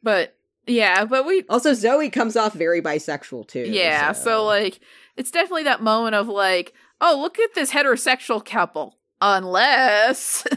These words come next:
Speaker 1: <laughs>
Speaker 2: Yeah. 'Cause it's like, there's this, these times where it just felt like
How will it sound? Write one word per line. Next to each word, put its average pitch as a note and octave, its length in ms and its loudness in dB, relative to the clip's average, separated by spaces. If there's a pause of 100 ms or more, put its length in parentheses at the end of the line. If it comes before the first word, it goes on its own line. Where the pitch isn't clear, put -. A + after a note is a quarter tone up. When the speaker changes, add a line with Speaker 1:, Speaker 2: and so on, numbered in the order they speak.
(120)
Speaker 1:
<laughs> - 220 -20
Speaker 2:
Yeah. G3 540 0 (680)
'Cause B3 140 0
it's C4+ 160 0
like, C4 280 0
there's C4 260 2
this, C4+ 180 -8
these G#3+ 360 -6
times F#3+ 540 -4
where F3 100 -4
it E3+ 100 -6
just - 160 -14
felt C#3+ 220 -6
like D3 500 -8